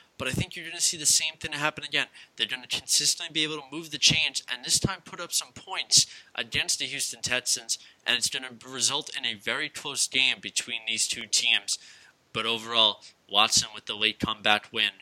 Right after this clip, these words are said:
in this football game. The Tampa Bay Buccaneers, two and two, travel to face the Arizona Cardinals, two and three. Yes, the Cardinals got Adrian Peterson, but for me, typically, even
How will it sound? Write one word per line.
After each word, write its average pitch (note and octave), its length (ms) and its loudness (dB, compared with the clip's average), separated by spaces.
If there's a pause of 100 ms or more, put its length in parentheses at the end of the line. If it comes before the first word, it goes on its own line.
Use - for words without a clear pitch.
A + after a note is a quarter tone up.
(480)
in A2 100 0 (100)
this G2 200 2
football G2 440 -4
game. F2 240 0 (920)
The - 120 2
Tampa D3+ 340 4
Bay D#3 160 2
Buccaneers, D3 640 0
two D#3+ 200 -2
and C#3+ 120 -12
two, E3+ 240 0
travel C#3+ 400 0
to C#3+ 80 -6
face D3 340 -2
the - 140 -10 (100)
Arizona C3+ 460 -2
Cardinals, C3+ 520 -4
two - 200 0
and C3+ 240 -8
three. C#3 400 -2 (500)
Yes, D3 400 0
the D#3+ 80 -6
Cardinals D3 460 -4
got C#3 180 0
Adrian D3 400 -4
Peterson, D3 500 -2
but B2+ 140 -8
for - 240 -10
me, D#3 100 -6
typically, D#3+ 720 -6 (260)
even D3 300 -8